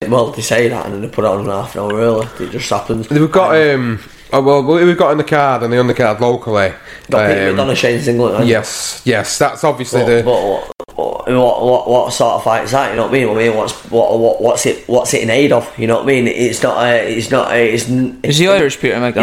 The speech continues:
Speaker 3: Yeah.
Speaker 1: yeah, Peter McDonough, the freeweight Irish champion. But what, he's fighting Shane Singleton. Shane Singleton been, uh, knocked out off Bradley Skeet, and, and, and it's like, what sort of fight is it? You know what? I don't. It's a crossroads fight, but I don't, don't know where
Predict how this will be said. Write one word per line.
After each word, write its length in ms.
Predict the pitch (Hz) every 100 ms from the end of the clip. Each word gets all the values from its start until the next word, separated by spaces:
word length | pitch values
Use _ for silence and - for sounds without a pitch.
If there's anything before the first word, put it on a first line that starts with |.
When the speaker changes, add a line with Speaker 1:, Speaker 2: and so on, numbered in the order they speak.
| 131
Speaker 3:
Yeah. 160 | 139 131
Speaker 1:
yeah, 60 |
Peter 220 | 127 127 110
McDonough, 380 | 113 127 135 117
the 220 | 120 117 -
freeweight 460 | 131 120 120 113
Irish 340 | 104 113 117 -
champion. 380 | 131 139 131 - - - - -
But 220 | 123 -
what, 360 | 120 120 - -
he's 100 | 120
fighting 280 | 139 139 123 -
Shane 240 | 135 120
Singleton. 520 | 135 143 143 113 123
Shane 240 | - 139 123
Singleton 400 | 139 135 127 120
been, 380 | 123 120 -
uh, 260 | 113 110 107
knocked 280 | 123 - -
out 140 | 120
off 140 | 117 -
Bradley 280 | 123 120
Skeet, 380 | 120 - 131 135
and, 160 | 113 117
and, 380 | 95 117 113 104
and 420 | 110 113 113 98
it's 200 | - -
like, 280 | 110 113 - - - - - - - - - - - - - -
what 220 | - 110 117
sort 220 | 123 123
of 40 |
fight 240 | 117 131 120
is 80 | 127
it? 160 | 123
You 80 | 117
know 140 | 117
what? 200 | 113 110
I 60 | 113
don't. 180 | - -
It's 360 | 113 - 123
a 40 | 123
crossroads 540 | - 135 - 131 120
fight, 280 | - 135 131
but 100 | 110
I 60 | 113
don't, 500 | 127 131 - - 120
don't 240 | 131 127
know 100 | 127
where 320 | 123 123 113